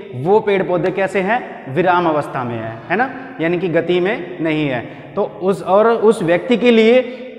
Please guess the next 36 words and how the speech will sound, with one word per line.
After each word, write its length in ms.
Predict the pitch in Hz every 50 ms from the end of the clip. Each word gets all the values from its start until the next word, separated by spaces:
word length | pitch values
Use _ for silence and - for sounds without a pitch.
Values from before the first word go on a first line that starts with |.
| - -
अगर 180 | 175 185 220 214
उस 160 | 220 214 185
व्यक्ति 280 | 190 196 196 - 240 214
की 80 | 233
बात 240 | 202 202 190 190 196
करें 420 | 196 185 185 208 233 226 220 -
तो 60 | - 196
वो 180 | 190 214 240
अगर 240 | 240 214 208 214 202
बस 260 | 175 185 196 196 - 208
में, 180 | 226 233 233
अ, 540 | 208 170 143 139 147 151 156 160 151 151 147
बस 240 | 135 185 214 208 -
को 140 | - 254 226
देखता 340 | 214 208 185 - - 170
है 160 | 143 120 107 - - - - - - - -
तो 100 | 175 175
बस 340 | 147 170 196 196 202 - -
को 240 | 208 214 185 - 233
और 360 | 240 254 269 247 214 214 202
बस 220 | 160 156 202 202 - 202
में 140 | 208 214
बैठे 240 | 190 196 190 202 220
यात्री 420 | 190 180 170 170 170 170 160 151 127
दोनों 340 | 139 175 202 208 220 226
उसके 240 | 226 214 220 220 220
लिए 120 | 214 220 -
क्या 140 | 226 220
है? 220 | 208 214 240 254 - - - - - - 135
गतिमान 600 | 139 185 190 - 226 226 214 208 196 190 180 165
है, 140 | 156 135 139
यानी 140 | 160 175 190
कि 100 | 202 220
गति 300 | 160 180 175 175 202 196
में 120 | 185 175 151
है। 320 | 139 113 104 - -